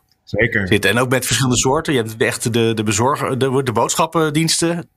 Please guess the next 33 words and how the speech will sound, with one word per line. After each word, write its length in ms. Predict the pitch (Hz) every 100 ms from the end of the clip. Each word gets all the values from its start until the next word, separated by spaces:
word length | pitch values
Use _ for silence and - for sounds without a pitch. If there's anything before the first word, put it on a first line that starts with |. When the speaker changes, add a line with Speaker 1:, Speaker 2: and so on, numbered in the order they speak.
| -
Speaker 2:
en 360 | 139 156 160
de 340 | 135 143 143 -
flitsbezorgers. 800 | - 175 - 120 98 87 80 87
Wat 160 | 101 101
alweer 220 | 107 107
twee 180 | 120 107
categorieën 560 | 117 113 120 113 90
zijn. 220 | 90 104 170 _ _ _ -
Speaker 1:
Precies. 520 | 110 98 92 - - _ _ _ _ _ _
Speaker 2:
En 160 | - 117
je 60 | 104
zal 120 | 90
je 120 | 85
geld 220 | 90 104 98
maar 120 | 98
per 120 | 123
ongeluk 340 | 107 101 113
in 180 | 127 110
de 100 | 104
flitsbezorgers 680 | - 127 117 104 107 95 95
gestopt 360 | 113 - 110
hebben 260 | - 104 101
die 100 | 117
nooit 220 | 123 131
winstgevend 480 | 110 98 110 92 85
worden 240 | 92 90
misschien. 420 | 90 - 110 139 -
Of 160 | - 120
andersom, 500 | 117 107 104 113 143
ik 120 | - 101
weet 160 | 85
dat 120 | 104
niet. 200 | 110 135